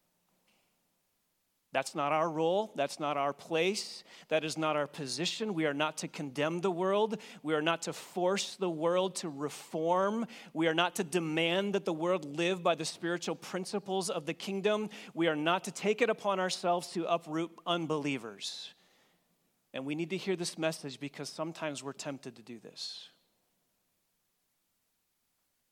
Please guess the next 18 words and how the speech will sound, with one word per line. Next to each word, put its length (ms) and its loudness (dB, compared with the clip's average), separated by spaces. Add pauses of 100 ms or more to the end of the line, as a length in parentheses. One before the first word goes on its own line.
(760)
Think 200 -2
for 80 -12
just 240 -8
a 40 -8
moment 360 -6
of 120 -8
the 100 -10
people 600 -6
in 180 -10
your 200 -4
life 600 -6 (1600)
right 240 0
now 220 0
that 120 -6
do 120 -6
not 180 -4
know 100 -6
Christ. 640 -12